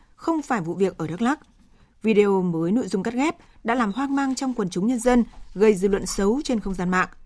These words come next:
Làm việc với cơ quan chức năng, người đàn ông trú tại thành phố Dĩ An, tỉnh Bình Dương thừa nhận hành vi sai phạm và cam kết không tái phạm. Cơ quan chức năng đã xử phạt hành chính ông này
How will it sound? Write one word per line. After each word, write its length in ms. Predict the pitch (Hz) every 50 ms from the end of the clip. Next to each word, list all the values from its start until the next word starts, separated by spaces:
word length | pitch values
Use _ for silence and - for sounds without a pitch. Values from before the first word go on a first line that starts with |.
| - - _ _ _ _ _ - - -
Làm 160 | - 269 269
việc 180 | 254 269 254 -
với 200 | 202 208 214 214
cơ 160 | 214 - 254
quan 200 | 247 - 226 220
chức 180 | 202 - 294 -
năng, 240 | 247 247 247 240 220 - _ _ _ _ -
người 120 | 247 254
đàn 120 | 240 233
ông 200 | 220 - 285 285
trú 180 | 269 - 220 220
tại 200 | - 247 233 -
thành 160 | - 185 170
phố 180 | - - 185 196
Dĩ 120 | 190 240
An, 240 | - 226 233 214 208
tỉnh 220 | 202 214 185 160
Bình 180 | 165 175 170 165
Dương 300 | 160 - 226 220 208 190 180 - _ -
thừa 140 | - 262 247
nhận 200 | 233 233 233 208
hành 140 | 208 202 196
vi 140 | 247 262
sai 180 | 226 - 277 269
phạm 260 | 262 - 254 226 220 - _ _ _ _
và 260 | - 208 233 226 220
cam 240 | 214 - 247 240 240
kết 220 | - 285 311 -
không 240 | - - 233 214 190
tái 100 | 180 180
phạm. 260 | 180 - 233 208 - - - _ _ _ _ _ _ _ -
Cơ 100 | - 214
quan 160 | 202 214 202
chức 140 | - 254 247
năng 180 | 233 208 190
đã 80 | 180 208
xử 140 | - - 185
phạt 180 | - 185 180
hành 180 | 175 190 185 170
chính 200 | - 180 180 202
ông 180 | - - 220
này 220 | 226 208 190 180